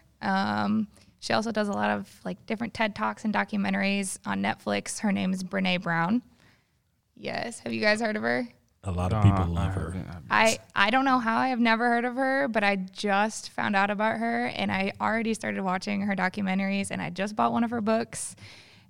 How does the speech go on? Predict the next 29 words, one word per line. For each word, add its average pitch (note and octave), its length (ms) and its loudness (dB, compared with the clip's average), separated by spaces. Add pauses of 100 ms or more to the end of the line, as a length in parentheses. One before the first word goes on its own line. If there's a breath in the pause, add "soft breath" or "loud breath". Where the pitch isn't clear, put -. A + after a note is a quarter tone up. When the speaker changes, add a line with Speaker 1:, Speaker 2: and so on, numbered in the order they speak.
(120)
Speaker 1:
And, F#3+ 480 -2
but G#3 160 -2
she - 80 -8
talks A3 260 0
about, G#3 320 2
like, G#3 240 -2
the G#3+ 100 2
power G#3+ 440 0
of G#3 100 2
vulnerability, G3 1040 2
and F#3 480 -4
she, G#3 180 -2
like, F#3+ 220 0
goes F#3+ 280 0
in, F#3+ 520 0 (560 loud breath)
um, - 560 -2 (220)
to A#3 100 -2
different G#3 260 -2
talks G3 300 2
about F#3+ 500 2 (160)
shame F#3+ 680 2
because G#3 260 -4
she G#3+ 120 -4
spent F3+ 300 0
her F#3 320 -4
entire F#3 500 -4
life F3 260 -4
so F3 220 -4
far, E3+ 500 0